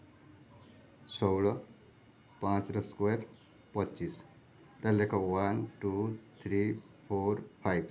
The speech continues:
ସିକ୍ୱେନ୍ସରେ ଆସୁଛି। ତାହେଲେ ଏଠି ସିକ୍ସର ସ୍କୋୟାର ହେଇଯିବ।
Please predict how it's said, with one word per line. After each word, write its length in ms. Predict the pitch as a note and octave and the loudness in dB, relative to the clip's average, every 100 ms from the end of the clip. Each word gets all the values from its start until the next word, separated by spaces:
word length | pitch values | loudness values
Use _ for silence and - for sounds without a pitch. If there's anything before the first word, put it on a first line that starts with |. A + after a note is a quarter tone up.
| - | -2
ସିକ୍ୱେନ୍ସରେ 540 | G#2+ - G#2+ G2 F2+ | -2 2 2 2 -2
ଆସୁଛି। 260 | E2+ - - A2 - - - | -4 -6 -14 -14 -18 -20 -6
ତାହେଲେ 220 | G#2 G2+ | 0 2
ଏଠି 140 | G2+ A2 - | 2 -2 -4
ସିକ୍ସର 380 | A#2 A2+ - A2+ A2+ A2+ | -2 -2 -2 -2 -2 -4
ସ୍କୋୟାର 260 | - A2 G#2 | -2 0 4
ହେଇଯିବ। 220 | G#2 G#2 | 2 2